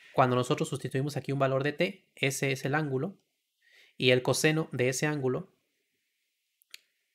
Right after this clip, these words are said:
eh, lo podemos calcular por medio de la circunferencia unitaria, ¿no? Y el seno de ese ángulo.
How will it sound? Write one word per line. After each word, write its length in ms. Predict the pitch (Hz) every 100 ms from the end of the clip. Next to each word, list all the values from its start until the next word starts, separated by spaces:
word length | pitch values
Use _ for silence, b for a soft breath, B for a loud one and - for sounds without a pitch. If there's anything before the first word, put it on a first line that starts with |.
| _ _ _
eh, 320 | - 117 110
lo 140 | 113 113
podemos 260 | 123 135
calcular 320 | - 127 127
por 140 | 127 135
medio 160 | 131
de 100 | 123
la 100 | 117
circunferencia 840 | 113 127 - 117 120 123 - 123 117
unitaria, 500 | 120 113 - 180 127
¿no? 220 | 131 202 _ -
Y 100 | 117
el 80 |
seno 220 | 110 127 120
de 80 |
ese 140 | 117 123
ángulo. 360 | 143 143 117